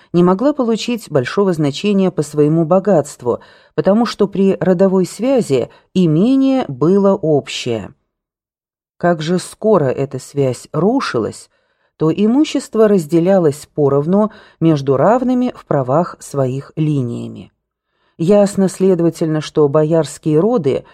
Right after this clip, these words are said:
не могли произойти от прежних славянских старшин, родоначальников,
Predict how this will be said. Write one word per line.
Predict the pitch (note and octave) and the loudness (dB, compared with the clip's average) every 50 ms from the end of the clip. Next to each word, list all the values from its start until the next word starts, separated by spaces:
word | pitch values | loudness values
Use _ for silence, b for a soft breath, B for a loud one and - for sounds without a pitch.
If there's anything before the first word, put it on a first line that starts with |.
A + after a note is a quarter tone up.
| b b b b b | b b b b b
не | F#3+ A#3 C4+ | 2 4 4
могли | C#4+ D4 C4+ A#3 G#3 F#3+ E3 | 4 4 2 2 0 0 0
произойти | - - D3 D#3 D3+ C#3+ D3 D#3 D3 C#3+ C#3+ - F3 | -2 -2 -2 -2 -2 0 2 2 2 0 0 2 2
от | D#3 D3 D3+ | 2 2 0
прежних | - D3+ E3+ F#3+ G3+ G3 G#3+ A3+ G#3+ - - | -2 -2 0 0 0 0 -2 -4 -4 -4 -8
славянских | - - - D#3 C#3+ C#3 C#3+ C#3+ C#3 C#3 - - D#3+ C#3+ | -8 -2 0 0 2 2 2 0 0 -2 -4 -6 -8 -6
старшин, | - - D#3 C#3+ C#3+ - - - C3 A#2+ A#2 - b b b b b b | -4 -2 -2 -2 -2 -4 -4 -4 -4 -4 -4 -8 b b b b b b
родоначальников, | F3 A3 G3 A#3 G#3+ A3 A3+ A3 - - D#3+ C#3 B2+ B2 B2 B2 A#2+ - - B2+ - - | 2 4 4 4 2 2 0 -2 -2 0 0 0 0 0 -4 -6 -8 -6 -8 -8 -8 -10